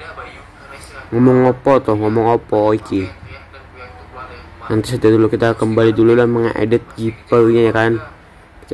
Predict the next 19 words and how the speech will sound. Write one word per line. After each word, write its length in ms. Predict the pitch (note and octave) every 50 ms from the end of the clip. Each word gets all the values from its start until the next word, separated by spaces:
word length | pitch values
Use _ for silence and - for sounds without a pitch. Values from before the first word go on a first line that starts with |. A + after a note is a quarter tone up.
| -
edit 120 | A2 A2+ - -
keepernya 480 | - A#2 A#2 A2+ - G#2+ A2 A2+ A#2+ A#2 A2+
dulu. 320 | A#2 B2 C3 C3+ C#3 C3+ - - - - - - - - - - - - - - - - - - - - - -
Jangan 320 | - A2+ B2 A#2 B2+ C3+ C3
namanya 480 | A#2 A2+ G#2+ G#2+ A2 A2+ A#2 A#2 A2+
ini 480 | G2+ A2+ A#2+ C3 C#3 C3+ C3 C3 B2+ B2
ya 80 | A#2+ A#2
kan, 480 | B2 B2 B2 B2+ B2+ B2+ B2+ B2+ A#2+ - -
player 400 | A#2+ A2 A2+ A2+ A#2+ B2 B2 A#2+
kok, 240 | A#2+ C3 B2 - -
player 400 | A#2+ A2 G#2+ G#2+ G#2 G#2+ G#2+ G#2+
namanya 320 | G#2+ A2 A2 A2 A2 A2
siapa 320 | - A#2+ A#2 A#2 - C3
ya? 160 | B2+ A#2 G#2 F2+ - - - - - - _ _ - - - - - - - - D#3+ D#3+ D#3+ D#3+ - - - - D#3 D#3 - - - - - - - - - - - - - -
Eh, 760 | - A2+ A2+ A#2+ B2+ A#2+ A2+ A2+ A2+ A#2 A#2+ A#2+ A#2+ A#2 A#2+ A#2 A2+ - - - - - - - - - - - - - - - - - - - - - - - - - - - - - - - - - - - - - - - - - - - - - - - - - - -
siapa 400 | - - B2+ B2 B2 A#2+ - -
ya 160 | C#3 B2+ A#2 A2+
namanya 320 | A2+ A#2 B2 B2 A#2+
ya? 20 | A2